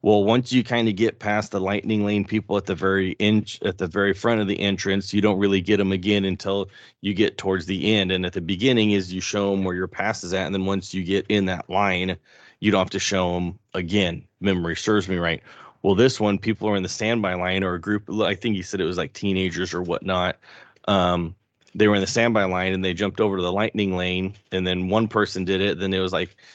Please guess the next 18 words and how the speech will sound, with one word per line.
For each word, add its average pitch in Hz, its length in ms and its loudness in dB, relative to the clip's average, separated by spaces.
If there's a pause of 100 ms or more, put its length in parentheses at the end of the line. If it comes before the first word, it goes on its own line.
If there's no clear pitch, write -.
(200)
you 98 140 -2
know, 90 120 2
domino 98 480 4
effect. 92 340 -2
Then 95 120 -2
a 85 40 -6
couple 92 280 -4
people 95 440 -2
followed. 95 460 2
So - 100 -10
the 92 80 0
guy 98 180 2
finally 98 280 -2
got - 240 -8
pissed 107 380 0
and 95 80 -6
recorded 101 520 0
him. 95 200 0